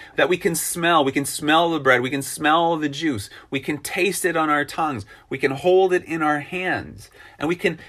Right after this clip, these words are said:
we can experience it. We can share it as we embrace and as we participate in this thing with one another, in, with our spiritual family. And, and, and so it becomes this,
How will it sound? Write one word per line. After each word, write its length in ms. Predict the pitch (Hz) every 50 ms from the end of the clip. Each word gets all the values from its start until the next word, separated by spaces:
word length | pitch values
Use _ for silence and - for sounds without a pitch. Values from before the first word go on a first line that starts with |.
| - _
we 160 | - - 151 175
can 160 | - 170 143
experience 640 | - - - - - - 185 196 202 196 185 - 208
it. 120 | 202 -
We 100 | 175 156
can 140 | 156 156 143
share 460 | - - - - 175 175 185 202 202
it 120 | 180 - -
as 240 | 143 156 170 170 180
we 140 | 185 170
embrace 460 | 160 156 147 135 131 147 156 170 170 143
and 100 | 139 139
as 140 | 139 143
we 80 | 147 139
participate 760 | 139 - - 139 139 - 180 175 - 180 175 147 156 - -
in 200 | - 143 160 165
this 180 | 165 160 156 -
thing 280 | - 156 151 147 143 - - - - - _ _ _ -
with 400 | 131 131 143 170 190 185 - 151
one 260 | 139 151 156 151 147
another, 380 | 147 147 143 151 151 147 120 110
in, 200 | 123 131 139 -
with 160 | 135 135 135
our 80 | 127
spiritual 520 | 127 - - - 160 156 147 - - 131 127
family. 600 | - 151 147 160 170 156 120 113 - - - 104 _ _ _ _ _ _ _ _ _ _ _ _ _ _ _ _ _ _ _ _ _ - -
And, 180 | - 123 131 -
and, 160 | - 127 123
and 120 | 127 120 -
so 200 | 156 147 135 -
it 120 | - 139 139
becomes 340 | 165 - - 185 180 170 170
this, 200 | 175 156 -